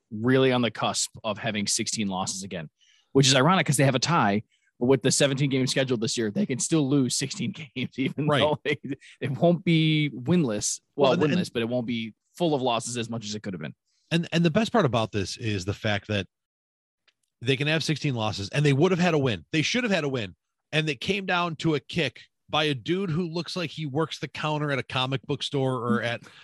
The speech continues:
Speaker 2: the type of place that sells <laughs> Warhammer figurines. And the dude missed it. I talked about it on Shot Takes today. Uh, I wish I could remember the guy's name, but oh my God,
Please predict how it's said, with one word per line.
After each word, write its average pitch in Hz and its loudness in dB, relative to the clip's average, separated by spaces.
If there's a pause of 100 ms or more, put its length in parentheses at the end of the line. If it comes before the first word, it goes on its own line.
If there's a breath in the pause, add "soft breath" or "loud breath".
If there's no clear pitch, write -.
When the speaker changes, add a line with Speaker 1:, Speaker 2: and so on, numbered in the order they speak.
(180 loud breath)
Speaker 2:
the 127 0
type 147 2
of - 0
place 123 0
that 131 2
sells 123 -2
<laughs> 101 -8
Warhammer 110 -2
figurines. 90 -6 (360 loud breath)
And 139 0
the 127 -2
dude 127 4
missed 117 -2
it. 85 -8 (340 soft breath)
I - -6
talked 165 0
about 170 0
it 170 -4
on 175 -2
Shot 135 -2
Takes 113 -4
today. 98 -8 (400)
Uh, 110 -2
I 110 -2
wish 120 0
I 156 0
could 143 -2
remember 139 -4
the 135 -6
guy's 117 -4
name, 92 -6 (920)
but 113 -6 (100)
oh 120 -2
my 135 0
God, 107 -2